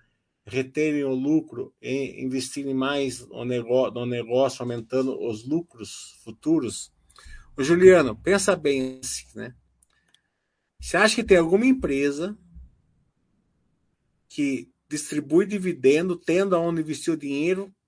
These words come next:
que seria um bom investimento pra fazer? Tá entendendo? Fa-, procura aí no caderninho seu, vê se tem alguma. Tá entendendo? É, não tem,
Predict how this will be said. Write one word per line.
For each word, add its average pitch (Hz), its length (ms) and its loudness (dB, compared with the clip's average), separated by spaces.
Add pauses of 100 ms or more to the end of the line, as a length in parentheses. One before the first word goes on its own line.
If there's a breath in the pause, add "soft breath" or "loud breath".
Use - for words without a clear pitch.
(440)
que 151 300 -4
seria 165 460 -4
um 165 80 -6
bom 170 240 2
investimento 160 720 -4
pra 135 140 -10
fazer? 139 500 -8 (920)
Tá 131 80 -8
entendendo? 151 320 -2
Fa-, 165 180 -2 (500)
procura 214 500 2
aí 185 100 6
no 151 160 -4
caderninho 147 580 -2
seu, 170 240 -4 (160)
vê 175 140 -2
se 175 100 -10
tem 180 120 -2
alguma. 143 440 -4 (340)
Tá 117 120 -10
entendendo? 120 520 -4 (1040 soft breath)
É, 135 760 0 (1040)
não 202 200 -2
tem, 170 520 -2